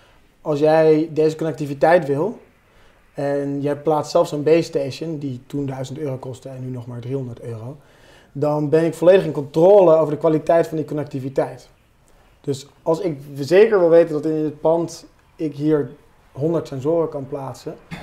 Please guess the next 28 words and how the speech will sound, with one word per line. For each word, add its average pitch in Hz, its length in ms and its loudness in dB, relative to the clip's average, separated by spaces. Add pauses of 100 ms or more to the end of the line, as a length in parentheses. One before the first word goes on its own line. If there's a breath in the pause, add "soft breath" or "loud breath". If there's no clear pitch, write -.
(260 loud breath)
dan, 151 480 -2
dan, 147 500 -6
dan 139 140 -6
sta-, 156 220 0
zet 151 140 -2
ik 151 60 -4
hier 151 120 0
een 143 80 -4
gateway 180 380 4
neer 180 220 4
en 151 60 2
dan 147 120 -2
ben 156 160 0
ik 143 60 -4
daar 143 200 -2 (500)
behoorlijk 156 300 4
zeker 151 320 0
van. 131 240 -12
Als 135 120 -8
ik, 151 180 -8 (640)
eh, 139 140 -6
bij 143 200 -4
een 160 100 -2
operator 208 420 6
aansluiting 143 480 -6 (220)
besteed 143 340 -4
dat 135 160 -10
uit, 156 500 -4